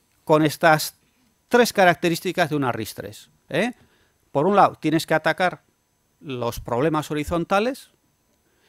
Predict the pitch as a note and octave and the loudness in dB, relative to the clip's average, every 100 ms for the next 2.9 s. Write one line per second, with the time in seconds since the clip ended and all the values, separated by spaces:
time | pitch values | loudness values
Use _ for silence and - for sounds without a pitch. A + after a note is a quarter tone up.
0 | _ _ _ - F#3+ E3 C#3+ C3+ C3 C#3 | _ _ _ 0 0 2 0 0 -2 -4
1 | - B2+ B2 C#3+ G#3 G3+ B2 - A#2+ C#3 | -2 -2 -2 -2 0 2 2 0 -4 -2
2 | C3+ C#3+ C3+ - D3 E3+ F3 A#3 | -4 -4 -6 -6 -8 -6 -6 -8